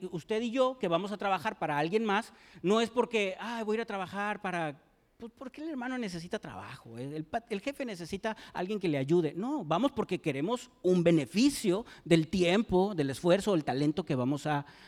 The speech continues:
a, a dar. Y ese beneficio representa, pues, nuestra quincena, nuestro salario. Es, eh, pero buscamos esa, esa persecución del bien individual.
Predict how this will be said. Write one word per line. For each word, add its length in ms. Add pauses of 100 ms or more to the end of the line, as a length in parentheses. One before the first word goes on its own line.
(140)
a, 280
a 60
dar. 340 (320)
Y 240
ese 200
beneficio 520
representa, 560
pues, 180
nuestra 300
quincena, 580
nuestro 300
salario. 600 (500)
Es, 360 (140)
eh, 140
pero 200
buscamos 540
esa, 500
esa 680 (800)
persecución 640
del 180
bien 440
individual. 680